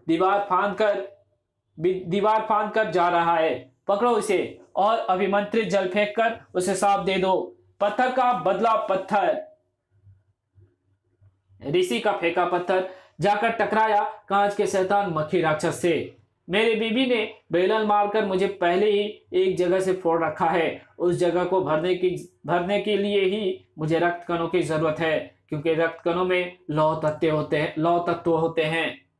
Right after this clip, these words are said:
जो कि मेरे जिस्म पर चढ़ी कांच की परतों को भी लौह समान मजबूत कर देंगे। तड़ाक! मगर इन डढ़ियलों ने मुझे पत्थर क्यों मारा? अब मैं परिवर्तित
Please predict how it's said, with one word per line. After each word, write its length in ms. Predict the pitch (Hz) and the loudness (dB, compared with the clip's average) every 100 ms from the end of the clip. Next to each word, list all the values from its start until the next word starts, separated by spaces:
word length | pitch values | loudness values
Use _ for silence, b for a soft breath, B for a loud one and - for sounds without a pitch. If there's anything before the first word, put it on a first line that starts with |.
| _ - | _ -6
जो 120 | 156 | -6
कि 480 | 156 190 180 - - | 0 0 0 -6 -6
मेरे 240 | 202 247 220 | -2 0 2
जिस्म 300 | 214 240 226 | 0 -4 -4
पर 160 | 226 | -2
चढ़ी 280 | 226 214 226 | 0 0 0
कांच 380 | 214 190 190 202 | -2 0 0 0
की 100 | 214 | -2
परतों 340 | - 180 202 | -2 0 0
को 160 | - 160 | 0 0
भी 300 | 208 190 - B 139 | 0 -2 -6 B 0
लौह 220 | 151 160 | 0 0
समान 300 | 160 175 180 | -2 -2 0
मजबूत 440 | 156 143 165 160 | 0 0 0 0
कर 100 | 156 | -2
देंगे। 420 | 151 156 151 160 - - _ _ - | 0 -2 0 0 -2 -8 _ _ -4
तड़ाक! 560 | 226 226 - - - - - _ _ _ _ _ _ _ 180 | 0 2 0 -4 -8 -16 -20 _ _ _ _ _ _ _ -2
मगर 500 | 202 202 190 190 - - | 0 2 0 -4 -14 -4
इन 260 | 208 214 | -2 0
डढ़ियलों 460 | 175 175 175 196 226 | 0 2 2 2 0
ने 280 | 220 208 - - | 0 -2 -6 -4
मुझे 160 | 185 208 | 0 0
पत्थर 380 | - 190 220 233 | 0 -2 -2 -2
क्यों 240 | 226 202 | 0 0
मारा? 580 | 180 175 156 135 - - | 2 2 2 0 -8 -4
अब 140 | 208 226 | -2 0
मैं 180 | 254 - | 0 0
परिवर्तित 600 | 208 196 196 254 - | 0 2 0 -2 -4